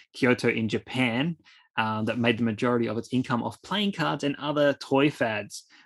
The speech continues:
But once the video game boom hit in Japan, Nintendo tried to cash in,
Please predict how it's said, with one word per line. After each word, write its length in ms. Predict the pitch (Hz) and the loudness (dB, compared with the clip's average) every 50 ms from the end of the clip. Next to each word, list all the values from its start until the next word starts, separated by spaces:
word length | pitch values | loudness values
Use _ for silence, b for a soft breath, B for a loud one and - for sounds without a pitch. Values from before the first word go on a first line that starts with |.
| b _ | b _
But 100 | 131 127 | 4 6
once 220 | 131 143 143 - | 6 6 4 4
the 100 | - 131 | 2 4
video 240 | 117 131 131 127 123 | 6 8 8 8 6
game 260 | 117 123 120 120 117 | 6 4 2 2 2
boom 220 | 107 123 120 117 107 | 2 2 0 0 -2
hit 260 | 101 - 120 110 - - _ _ _ _ _ _ _ _ - | -2 -4 -4 -4 -4 -8 _ _ _ _ _ _ _ _ 4
in 160 | 139 131 127 | 6 6 6
Japan, 380 | 117 123 - - 120 117 123 123 | 6 2 2 2 2 2 4 4
Nintendo 400 | 120 120 110 - 131 123 120 120 | 2 2 0 0 0 2 2 2
tried 240 | - - 127 120 - | 2 0 -2 -2 -2
to 80 | - 104 | -4 -6
cash 380 | - - 151 151 143 - - 196 | -2 0 0 2 2 2 4 4
in, 280 | 196 202 202 202 196 | 4 4 4 2 0